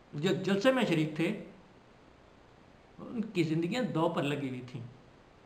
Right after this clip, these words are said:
कोविड नाइनटीन चल रहा है, दूसरी लहर आई हुई है। किसी के मुंह पे ना तो कोई मास्क था, ना किसी को सैनिटाइजर मुहैया किया गया,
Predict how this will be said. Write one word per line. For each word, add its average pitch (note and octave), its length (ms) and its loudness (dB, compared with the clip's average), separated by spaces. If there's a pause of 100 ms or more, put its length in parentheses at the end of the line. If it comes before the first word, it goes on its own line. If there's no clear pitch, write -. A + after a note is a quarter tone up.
(3750)
कोविड G3 280 6
नाइनटीन G3 420 4
चल F3 180 4
रहा D3 180 2
है, - 260 -8 (260)
दूसरी A3 300 2
लहर A3+ 260 6
आई F3+ 160 4
हुई E3 180 6
है। B2 220 -2 (2250)
किसी A#3 220 0
के G#3 160 4
मुंह G3 220 4
पे F#3+ 100 2
ना E3+ 120 4
तो G#3 120 0
कोई G#3 160 4
मास्क E3 460 4
था, G3+ 140 6 (1080)
ना A#3 180 8
किसी C4+ 260 0
को G#3+ 160 4
सैनिटाइजर F#3+ 560 4
मुहैया E3+ 320 6
किया D3 260 0
गया, B2+ 240 -4